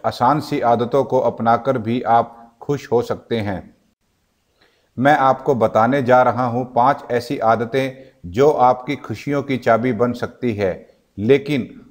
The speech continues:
उससे पहले एक बात हमेशा याद रखिए, खुशी हमारे अंदर है, बाहर नहीं। आदत नंबर वन, सकारात्मक सोचें।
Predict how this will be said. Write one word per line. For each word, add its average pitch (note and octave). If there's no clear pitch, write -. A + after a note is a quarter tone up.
उससे F3
पहले B2
एक C3
बात C3+
हमेशा A2+
याद A#2
रखिए, A#2
खुशी F3+
हमारे B2
अंदर B2
है, A#2
बाहर G#2+
नहीं। G2
आदत A#2+
नंबर C3+
वन, C#3
सकारात्मक B2
सोचें। G#2+